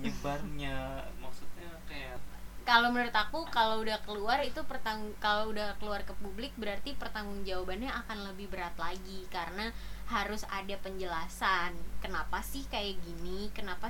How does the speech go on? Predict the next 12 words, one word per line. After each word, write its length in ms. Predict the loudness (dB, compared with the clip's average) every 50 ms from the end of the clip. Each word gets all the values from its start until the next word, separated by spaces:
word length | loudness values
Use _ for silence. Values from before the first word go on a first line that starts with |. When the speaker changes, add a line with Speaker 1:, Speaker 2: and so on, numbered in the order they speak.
| 0
Speaker 2:
sih 80 | 0 0 0 0
harus 180 | 0 0 -2 -4 -4 -4
kayak 180 | -4 -4 -4 -6 -6
gini? 280 | -8 -8 -8 -8 -6 -6 -6 -6 -6
Apakah 320 | -4 -4 -4 -4 -2 -4 -2 -2 -2 -2
emang 180 | -2 -2 -2 -2 -2
nanti 200 | -2 -2 -2 -2 -2 -2 -2
rancangan, 460 | -2 -4 -4 -2 -4 -2 -2 -2 -2 -2 -2 -2 -2 -2 -2 -2
eh, 80 | -4 -4 -4 -6 -6 -8 -8 -8 -10 -8 -6 0 4 4
Speaker 1:
Oh, 20 |
Speaker 2:
ini 120 | 6 6 6
Speaker 1:
enggak, 200 | 4 2 2